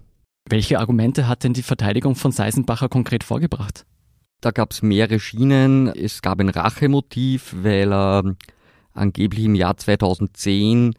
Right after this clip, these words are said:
Speaker 2: eines der Opfer in Japan nicht ausreichend unterstützt habe. Gleichzeitig wurde Eifersucht ins Spiel gebracht, da Herr Seisenbacher ein Verhältnis mit der Mutter eines der Opfer hatte.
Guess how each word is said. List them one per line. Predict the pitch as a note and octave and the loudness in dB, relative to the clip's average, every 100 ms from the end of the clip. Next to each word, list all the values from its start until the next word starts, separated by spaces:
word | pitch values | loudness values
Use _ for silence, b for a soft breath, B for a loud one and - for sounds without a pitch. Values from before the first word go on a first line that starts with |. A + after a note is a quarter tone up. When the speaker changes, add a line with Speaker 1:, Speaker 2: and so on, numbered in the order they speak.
| b b b b b - | b b b b b -8
Speaker 2:
eines | G2+ G#2+ G#2+ - | -2 0 0 -2
der | G#2+ G#2 G#2+ - | 0 4 2 2
Opfer | G2+ - - F#2 | -4 -4 -2 0
in | G2 | 0
Japan | E2+ G2 - G#2+ G2+ G2+ G2+ G#2 | -2 -4 -2 2 2 2 0 -2
nicht | G#2 - - | -4 -6 -16
ausreichend | - F#2+ F#2+ F#2 F#2 G2 | -8 -6 -4 -4 -4 -6
unterstützt | - G2 - D3+ - - | -6 -6 -6 -6 -6 -2
habe. | A#2+ B2 C3 C3 C3+ b b b b b _ - | 0 2 2 2 -2 b b b b b _ -8
Gleichzeitig | G2+ F#2 - G#2 - G2+ - | -2 -2 -2 -4 -2 -6 -6
wurde | - G#2 D#2+ | -6 -4 0
Eifersucht | A2+ C#3+ A#2+ B2 - | 0 0 -2 -4 -2
ins | B2+ | -4
Spiel | - C3 A#2 | -2 -4 -2
gebracht, | A#2+ G2+ F#2+ G2+ - | -2 0 0 0 -6
da | - G2+ G2+ G2 G2 - | -4 -2 0 2 0 0
Herr | G2+ | -2
Seisenbacher | - E2+ G2 G#2 F#2+ F#2+ - G#2 G2 G2 F#2+ F#2 - _ | 0 0 0 0 2 0 -2 0 2 2 2 0 -6 _
ein | - G2 F#2+ | -4 -2 0
Verhältnis | F#2+ G#2 F2+ G2 A2 - A2+ - | 0 -4 -2 -2 -2 -2 -6 -4
mit | G#2+ - | -6 -2
der | G2 | -2
Mutter | G#2+ D#3+ _ - C#3+ C#3 C#3 | 0 -2 _ 0 2 2 -2
eines | - A#2 A#2+ | -2 -2 -2
der | - - | -4 -4
Opfer | A#2+ C3 A#2 | -2 -2 0
hatte. | G2+ - - A2+ | -2 -2 0 0